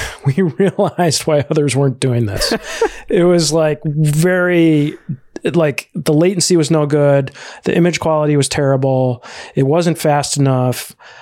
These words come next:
Speaker 1: Like, none of it, like, as soon as we tried to use, like, off-the-shelf parts, um, like, we tried to use Core Graphics for,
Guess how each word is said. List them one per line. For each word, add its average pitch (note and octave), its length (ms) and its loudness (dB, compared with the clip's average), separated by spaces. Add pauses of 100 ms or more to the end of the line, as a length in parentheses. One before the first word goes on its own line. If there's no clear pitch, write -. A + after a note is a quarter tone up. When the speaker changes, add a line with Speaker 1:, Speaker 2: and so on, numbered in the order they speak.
(140)
Speaker 1:
Like, B2+ 220 -2
none E3 280 4
of F#3 140 0
it, D#3+ 340 0
like, - 220 -4
as E3+ 260 -2
soon F3+ 120 2
as E3 120 2
we E3 120 2
tried D3+ 240 0
to C#3+ 80 4
use, C3+ 340 2
like, B2+ 180 -4
off-the-shelf C3+ 640 -2
parts, - 580 -4 (360)
um, A2+ 500 -2
like, B2 140 -4
we C3 80 -2
tried C#3+ 180 -2
to C#3 60 2
use C3 120 2
Core D3 240 -2
Graphics B2+ 680 -2
for, A#2+ 420 0